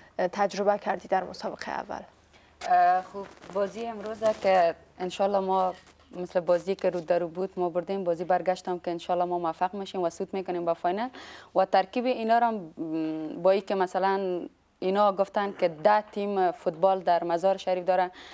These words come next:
Speaker 2: اما ما می‌گم ای کاش که همو بازیکنایی می بودن که در اونجا زحمت و تلاش می‌کنن، در اینجا حضور می‌داشتن و ده نفر، پنج نفر از بازیکنایشان فعلاً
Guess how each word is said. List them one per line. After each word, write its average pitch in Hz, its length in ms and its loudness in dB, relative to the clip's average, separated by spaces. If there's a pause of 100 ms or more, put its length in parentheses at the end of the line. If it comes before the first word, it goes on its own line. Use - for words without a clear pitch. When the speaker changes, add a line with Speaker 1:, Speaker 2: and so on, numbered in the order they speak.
(140)
Speaker 2:
اما 175 260 2
ما 196 360 4 (280)
می‌گم 185 180 2
ای 190 100 4
کاش 226 300 0
که 208 200 2
همو 202 280 -2
بازیکنایی 196 580 -2
می 214 140 -4
بودن 196 240 -2
که 190 80 -6
در 185 100 2
اونجا 190 180 -4
زحمت 185 520 0
و 185 80 -2
تلاش 185 420 2
می‌کنن، 185 500 -2 (400)
در 185 60 6
اینجا 196 200 2
حضور 202 360 2
می‌داشتن 202 520 2
و 180 280 4 (220)
ده 208 140 4
نفر، 185 420 2
پنج 214 280 0
نفر 190 260 2
از 175 160 2
بازیکنایشان 190 680 -4
فعلاً 185 320 0